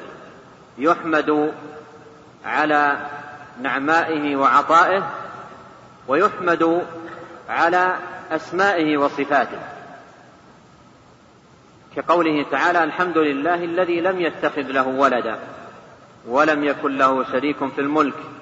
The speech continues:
ولم يكن له ولي في الذل". فيحمد على الأسماء والصفات، ويحمد على النعم. ولهذا قال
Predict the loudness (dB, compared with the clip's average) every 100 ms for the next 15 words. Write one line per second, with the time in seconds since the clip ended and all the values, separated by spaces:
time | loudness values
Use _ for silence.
0 | -20 -20 -20 -20 -20 -2 2 2 2 0
1 | -2 -2 0 0 2 0 0 0 -2 -4
2 | 2 2 2 -2 -12 -16 -18 -20 -20 -20
3 | -20 -20 -20 -20 -20 0 2 4 2 2
4 | 0 2 2 4 2 2 -6 -12 -8 -4
5 | -4 -4 -2 2 4 2 -2 -4 2 2
6 | 2 -2 -12 -16 -18 -20 -20 -20 -20 -20
7 | -20 -20 -20 -20 -20 -20 -20 -10 0 2
8 | 2 2 -2 0 0 2 2 0 -2 -2
9 | -2 0 -2 -6 -12 -16 -20 -20 -20 -20
10 | -20 -20 -20 -20 -20 -20 -20 -20 -20 -20
11 | -20 -20 -20 -20 -8 -4 2 2 4 6
12 | 6